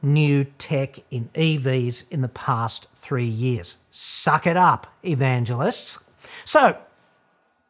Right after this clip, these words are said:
Slow Mo is shooting from the hip on this again, as in so many other things, seemingly. And I presume on this one too, hoping that we're all too dumb out here in the electorate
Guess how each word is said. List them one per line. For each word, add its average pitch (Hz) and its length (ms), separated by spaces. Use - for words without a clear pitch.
Slow 233 420
Mo 147 260
is 151 240
shooting 147 400
from 120 180
the 120 80
hip 156 220
on 131 200
this 127 400
again, 143 600
as 131 320
in 117 120
so 127 200
many 123 240
other 127 180
things, 147 460
seemingly. 147 640
And 202 300
I 180 120
presume 185 540
on 190 120
this 202 180
one 180 160
too, 226 340
hoping 196 520
that 196 180
we're 220 300
all 160 220
too 190 300
dumb 175 360
out 143 240
here 170 200
in 170 80
the 170 160
electorate 175 520